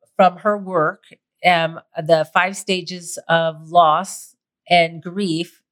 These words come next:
uh, in her book called On Death and Dying. And I was really interested in this because I was a psych major or a, a sociology major with a psych minor.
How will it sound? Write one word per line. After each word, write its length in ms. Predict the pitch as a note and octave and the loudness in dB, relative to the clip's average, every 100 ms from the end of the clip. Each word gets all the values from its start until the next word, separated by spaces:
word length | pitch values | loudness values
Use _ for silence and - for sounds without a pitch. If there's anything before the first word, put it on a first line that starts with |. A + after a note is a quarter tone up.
| _ _ - | _ _ 0
uh, 320 | F3 D#3+ D3+ - | 0 2 -2 -8
in 120 | F3 | -8
her 120 | G3 | -6
book 260 | F#3 F#3+ F#3+ | -2 -4 0
called 400 | F3+ E3 D#3+ D#3 _ | 0 2 0 -8 _
On 320 | D#3+ F3 F3 - | -2 -2 -4 -12
Death 300 | E3 E3 E3+ _ | -2 -2 -2 _
and 180 | E3 D#3 | -12 -2
Dying. 500 | D3 C#3+ A2+ F2+ B2+ _ - - - - | 0 0 -6 -10 _ _ -20 -20 -8 0
And 100 | C4+ | 0
I 80 | F4+ | 0
was 220 | A#3+ F3+ | -4 -12
really 540 | F#3+ A3+ A3 G3 F#3 | -14 -4 -2 -2 -4
interested 400 | F3 F3 - E3 | -8 -12 -18 -16
in 100 | E3 | -12
this 180 | D#3+ D#3 | -12 -12
because 440 | F3 E3+ F3 E3 | -18 0 0 0
I 100 | E3+ F3 | -4 -8
was 200 | E3+ E3 | -10 -4
a 300 | D#3+ D3+ - _ _ - | -4 -4 -10 _ _ -2
psych 380 | G3 F3 F3 | 0 0 -2
major 680 | F3 E3 D#3+ E3+ E3 D3+ C3 - | -14 -16 -12 -10 -2 0 0 -6
or 160 | D3+ A#2+ | -6 -4
a, 220 | D#3+ - - | -6 -6 -10
a 80 | |
sociology 560 | E3+ B3+ B3 A#3+ G#3+ G3+ | -2 0 2 2 2 -2
major 300 | F#3+ F#3 F#3 | -6 -6 -8
with 100 | F3+ | -14
a 20 | E3 | -6
psych 300 | F3 E3+ E3+ | -4 -4 -6
minor. 420 | E3+ E3 D#3 | -8 -6 -10